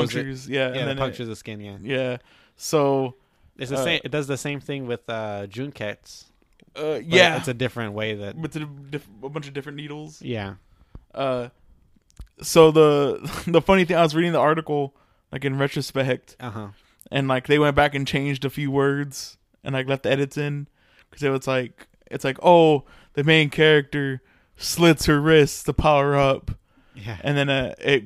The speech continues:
Speaker 1: it says, uh, they changed it. They took the, the word slits. Slut looks like she cuts her wrists.
Speaker 2: Oh, okay.
Speaker 1: And, uh, they harken it back to, uh,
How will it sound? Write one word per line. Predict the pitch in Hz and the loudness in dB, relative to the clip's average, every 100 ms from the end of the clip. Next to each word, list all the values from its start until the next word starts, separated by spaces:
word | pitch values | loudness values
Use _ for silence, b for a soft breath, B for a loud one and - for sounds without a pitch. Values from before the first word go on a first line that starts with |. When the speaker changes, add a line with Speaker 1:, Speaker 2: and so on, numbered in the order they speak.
| - | -6
Speaker 1:
it | - 143 | -6 -2
says, | 156 143 131 | 2 2 0
uh, | 131 127 120 117 - | -2 -2 -2 -6 -4
they | 139 135 | 0 0
changed | 147 143 135 | -2 -6 -6
it. | 147 131 - _ _ _ _ _ | -6 -8 -10 _ _ _ _ _
They | 143 | -14
took | 135 151 143 | -12 -14 -14
the, | 135 | -14
the | 139 143 | -8 -6
word | 143 | -6
slits. | - 143 143 156 - - - | -8 -6 -4 -4 -8 -18 -14
Slut | - 156 143 b b b | -4 0 0 b b b
looks | 139 151 170 165 - | -6 4 4 4 -2
like | 156 147 135 | 0 0 0
she | - | -6
cuts | 147 151 131 | -8 -6 -6
her | - 139 | -6 -6
wrists. | 135 131 131 - - _ | -4 -4 -6 -12 -20 _
Speaker 2:
Oh, | 110 107 104 | -12 -8 -8
okay. | 107 104 95 90 98 _ _ - | -10 -14 -14 -16 -20 _ _ -8
Speaker 1:
And, | 139 143 | -4 0
uh, | 147 139 131 107 - _ _ _ _ _ _ 139 | 2 4 4 0 -8 _ _ _ _ _ _ 0
they | 151 147 147 147 147 143 139 139 135 - _ | 6 6 6 0 -2 -4 -6 -6 -10 -14 _
harken | - 165 143 156 | -2 0 2 -2
it | - | 0
back | 143 143 127 - | 2 4 2 -4
to, | 151 143 143 135 110 | -4 -2 -2 -2 -4
uh, | 123 120 | -6 -6